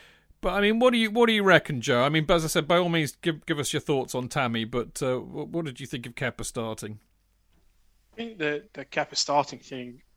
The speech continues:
Speaker 2: kind of proves, I think Tuchel is just incredibly smart with how he's played the whole situation coming in. I think certainly, I know we'll talk about this in a second, but, but people suggesting that even the Chelsea board are telling a manager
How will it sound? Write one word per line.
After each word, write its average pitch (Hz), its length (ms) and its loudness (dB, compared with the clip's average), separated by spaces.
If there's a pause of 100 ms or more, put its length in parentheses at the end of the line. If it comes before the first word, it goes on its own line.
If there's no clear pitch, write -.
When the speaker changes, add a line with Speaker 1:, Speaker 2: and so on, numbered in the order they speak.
(360)
Speaker 2:
kind 156 160 0
of 139 80 -4
proves, 139 320 -2
I - 60 -10
think 147 240 -16
Tuchel 139 320 -2
is 127 160 -6
just - 260 -8
incredibly 123 420 -6
smart 131 360 -2 (300)
with 135 120 -14
how 131 180 0
he's 123 120 -6
played 127 300 0
the 131 80 0
whole 127 120 0
situation 131 520 -4
coming 127 280 -2
in. 123 160 -2 (840)
I 156 80 -2
think 170 180 -2
certainly, 147 680 2
I 135 240 -8
know 139 160 4
we'll 127 140 -2 (260)
talk 131 140 -2
about 127 160 -2
this 135 120 -4
in 131 60 -4
a 117 60 -4
second, 127 460 -2
but, 139 260 -6
but - 160 -18
people 156 300 -2
suggesting - 640 0
that 131 260 2 (600)
even 143 500 0 (440)
the 151 100 0
Chelsea 143 380 2
board 135 240 2
are 127 60 -4
telling 135 480 0
a 135 100 -4
manager 131 500 -4